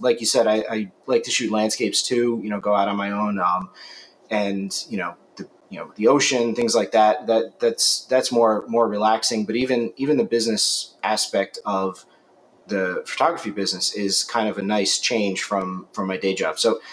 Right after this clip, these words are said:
it's, it's got a nice balance, you know, um, balancing the time is, is probably the most difficult part, but, uh, it's, it, you know, they, they, they go together nicely, I think. I think, um, having a side gig, uh,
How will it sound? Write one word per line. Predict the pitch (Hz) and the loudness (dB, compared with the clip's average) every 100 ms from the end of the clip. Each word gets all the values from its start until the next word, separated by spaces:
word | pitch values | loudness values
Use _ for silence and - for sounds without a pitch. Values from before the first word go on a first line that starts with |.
| - - | -20 -4
it's, | 117 - - | -2 0 -2
it's | - - | -2 0
got | 151 | 2
a | 139 | 2
nice | 127 - | 0 0
balance, | 123 123 123 117 - | 2 2 2 0 -2
you | 104 107 | 0 0
know, | 101 101 | 0 0
um, | 95 95 92 92 90 _ _ _ _ _ _ _ - | 0 -2 -2 -8 -14 _ _ _ _ _ _ _ -2
balancing | 113 123 123 110 | 0 0 0 -2
the | |
time | 92 113 123 131 | 2 2 2 0
is, | 113 117 113 - | 0 0 -2 -2
is | 113 | -2
probably | - 127 123 120 | 2 0 2 0
the | 113 | 4
most | 117 117 - - - | 4 4 0 -6 -4
difficult | 127 127 131 117 | -4 0 2 2
part, | - 131 135 - | 4 2 2 -2
but, | 113 104 - - - _ _ 107 | 0 0 0 -8 -20 _ _ 0
uh, | 101 95 | 2 2
it's, | 104 - - - | 0 0 -2 -4
it, | 101 - - | -8 -10 -4
you | 117 | 0
know, | 98 | 4
they, | 113 - | 4 4
they, | 135 131 - | 0 -2 -4
they | 151 151 | 0 2
go | 151 | 2
together | 147 127 117 | 2 2 2
nicely, | 117 110 92 80 | 2 0 -2 -4
I | |
think. | 87 85 | -8 -4
I | 98 | -4
think, | 113 104 - | -2 -4 -2
um, | 98 92 95 | -2 -2 -4
having | 110 120 117 120 107 - - _ _ | 0 0 2 0 -2 -8 -20 _ _
a | 95 | -2
side | - 113 113 110 98 | 2 4 4 2 -2
gig, | 113 117 120 113 117 - - _ | 2 4 4 0 -10 -16 -20 _
uh, | 98 95 85 | -4 0 0